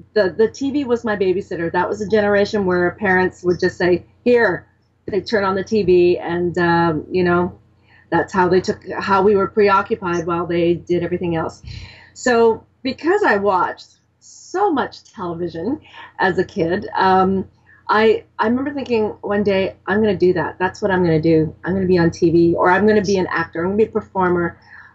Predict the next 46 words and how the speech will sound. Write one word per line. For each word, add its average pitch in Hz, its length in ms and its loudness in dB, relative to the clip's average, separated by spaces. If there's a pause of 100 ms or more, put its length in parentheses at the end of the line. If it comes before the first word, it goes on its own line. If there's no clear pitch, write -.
Uh, 175 280 2 (520)
anyway, 196 380 2
and - 180 -2
I 214 80 2
would 220 140 2
just 240 180 -2 (260)
do 220 160 -2
little 208 220 -2
shows 196 500 -2
for 190 160 -4
my, 175 520 -2
uh, 160 400 -2 (200)
sisters 185 680 0
and 180 140 2
my 175 160 2
brother 175 520 0
unwillingly. 175 600 2
Sometimes, 196 320 -2
"I 285 100 2
don't 370 140 2 (240)
wanna - 20 2
watch 302 280 4
you 294 160 -8
anymore." 208 560 -4
And, 208 100 -4
uh, 196 220 -8
you 202 100 -12
know, 180 140 -12
anyway. 170 420 -10 (600)
Um, 190 360 0 (180)
so, 262 180 0
but 277 120 0
I 277 80 2
knew 311 160 4
from 302 160 0
a 208 60 2
very 202 240 2
young 185 220 -2
age, 175 200 -6
I 190 40 -8
thought, 185 280 -6
"That's - 380 -6
what 180 160 -4
I 175 180 0
wanna 175 260 0
do. 160 300 -2